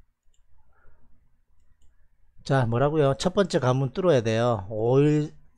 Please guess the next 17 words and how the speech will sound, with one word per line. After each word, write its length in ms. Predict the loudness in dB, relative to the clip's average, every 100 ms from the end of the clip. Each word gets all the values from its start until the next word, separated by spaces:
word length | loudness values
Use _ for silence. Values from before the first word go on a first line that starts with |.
| -12
일봉의 380 | -2 -2 0 0
오일선 380 | 2 2 2 -2
뚫어야 260 | 0 2 2
됩니다. 360 | -2 -2 -2
여기 240 | -2 -2 -4
일봉의 420 | -4 -4 -4 -4
오일선, 640 | -2 -2 0 0 0 -2
이 100 | -8 -8
강한 400 | -2 2 4 4
양봉, 380 | 2 0 0 0
양봉이 320 | 0 0 -2
좋-, 280 | -4 -6 -12
좋습니다. 640 | -8 -6 -6 -2 -2 -2 -6 -18 -20 -20 -16
자, 380 | 0 2 2 0 -8 -18 -2
코스닥도 680 | 0 2 4 4 4 0 2
그랬어요. 640 | 0 0 0 0 0 -2
코스닥이 640 | -6 -2 -2 0 -2 -2